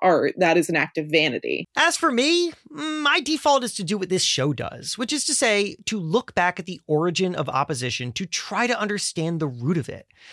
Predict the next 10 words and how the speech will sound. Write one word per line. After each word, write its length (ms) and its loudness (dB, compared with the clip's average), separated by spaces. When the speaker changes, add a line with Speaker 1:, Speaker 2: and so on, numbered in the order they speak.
Speaker 2:
That 220 4
way, 180 4
we 140 2
can 160 -2
see 400 0
what 160 2
our 260 2
original 480 0
motivations 720 -2
were. 300 -16